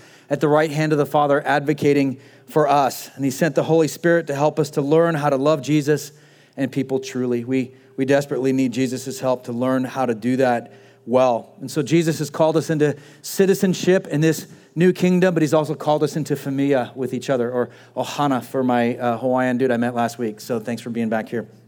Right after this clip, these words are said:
All right, we're gonna get, uh, into our message for the day, but before we do, I've got a question for you.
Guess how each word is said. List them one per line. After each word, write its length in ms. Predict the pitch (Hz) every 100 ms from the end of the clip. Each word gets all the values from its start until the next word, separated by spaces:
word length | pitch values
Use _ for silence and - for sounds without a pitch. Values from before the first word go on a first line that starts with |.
| _ _ _ _ _ _ _ - - - - - -
All 80 | 175
right, 140 | 175
we're 80 | 175
gonna 160 | 214
get, 360 | 170 190 202 - -
uh, 200 | 165 170
into 220 | 180 190
our 100 | 185
message 380 | 170 185 185 156
for 80 | 170
the 80 | 165
day, 220 | 175 180
but 120 | 165
before 280 | 160 - 180
we 100 | 170
do, 240 | 160 175
I've 140 | 156 156
got 100 | 160
a 60 |
question 440 | - 185 175 - 165
for 220 | 165 156
you. 240 | 156 185